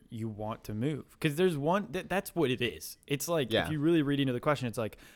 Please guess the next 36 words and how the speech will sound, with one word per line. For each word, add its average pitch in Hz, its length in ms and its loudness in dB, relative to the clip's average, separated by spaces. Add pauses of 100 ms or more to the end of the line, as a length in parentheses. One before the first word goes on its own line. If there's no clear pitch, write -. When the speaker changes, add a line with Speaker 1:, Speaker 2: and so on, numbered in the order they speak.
(100)
Speaker 1:
"I 127 80 2
wanna 143 300 4
move 143 320 4
to 123 100 -2
Denver, 110 460 -2 (240)
but 127 120 0
I'm 127 140 2
a 120 60 0
little 131 260 2
scared," 95 540 -2
is 127 160 -2
basically 165 580 6
the 131 80 2
question. 120 460 2
And 127 100 0
in 127 60 6
Speaker 2:
No, 151 60 10
Speaker 1:
the - 20 12
Speaker 2:
that's 143 100 10
Speaker 1:
feeling 151 120 8
is, - 0 -
Speaker 2:
a - 20 12
hundred 139 160 10
percent 123 200 6
Speaker 1:
like, 110 40 8
Speaker 2:
what 104 100 4
it 87 40 0
looked, 95 180 2
Speaker 1:
the - 0 -
safe 135 300 6
Speaker 2:
what 101 100 4
it 98 40 4
Speaker 1:
thing. 104 60 0
Speaker 2:
felt 90 140 -2
like, 82 140 -8
yeah. 85 160 -6